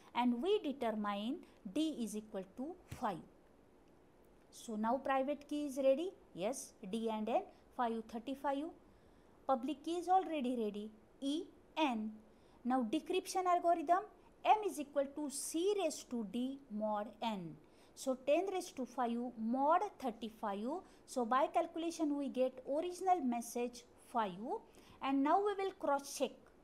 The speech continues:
Ciphertext M raised to E mod N, that is five raised to five mod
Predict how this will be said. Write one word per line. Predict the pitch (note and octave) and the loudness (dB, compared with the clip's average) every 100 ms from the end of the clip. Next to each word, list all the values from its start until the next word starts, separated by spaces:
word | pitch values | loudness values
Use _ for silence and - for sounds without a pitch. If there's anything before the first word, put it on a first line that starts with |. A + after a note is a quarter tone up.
| - - - - - | -20 -20 -20 -20 -16
Ciphertext | - D4 C4+ E4 E4+ E4 G4 - - - - - | 2 2 4 2 2 4 2 0 -14 -20 -12 2
M | F4+ A4+ G4+ | 2 4 2
raised | D#4 - | 2 0
to | B3 A#3 - | -8 -10 -8
E | B3+ C4+ D#4 A4 - - | -2 -2 -2 -4 -10 -4
mod | A3+ C4 B3 A3+ A#3 - - | 2 4 4 2 -4 -14 -2
N, | B3 B3 D#4+ A4 - - - | 0 2 0 -6 -16 -12 0
that | B3+ B3+ | 0 2
is | C4+ - | -6 -6
five | - C#4+ F#4 A4 | -2 2 4 2
raised | E4 - | 0 -4
to | C#4 | -8
five | C#4 C4+ B3 B3+ A3 | -2 -2 0 -2 -2
mod | A#3+ D4+ | 2 6